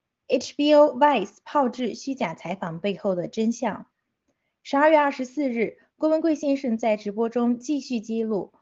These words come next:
H B O Vice 炮制虚假采访的险恶用意。H B O与中共里应外合，在冬奥会之前大肆用虚假报道，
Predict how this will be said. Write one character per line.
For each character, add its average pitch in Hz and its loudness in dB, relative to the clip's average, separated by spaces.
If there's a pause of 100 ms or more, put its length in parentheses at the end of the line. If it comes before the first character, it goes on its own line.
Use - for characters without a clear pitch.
(120)
H 240 -4
B 262 -2
O 269 4
Vice 240 -2
炮 254 -2
制 240 -4
虚 277 -8
假 180 -6
采 196 -8
访 185 -6
的 170 -6
险 175 -8
恶 202 -4
用 185 -4
意。 165 -10 (400)
H - -2
B 302 4
O 294 6
与 185 0
中 285 -2
共 285 0
里 196 -6
应 247 -2
外 214 -2
合， 175 -6 (240)
在 240 2
冬 320 2
奥 302 2
会 254 0
之 285 -6
前 180 -8 (160)
大 277 0
肆 240 -6
用 220 -2
虚 311 -4
假 240 -4
报 190 -4
道， 170 -8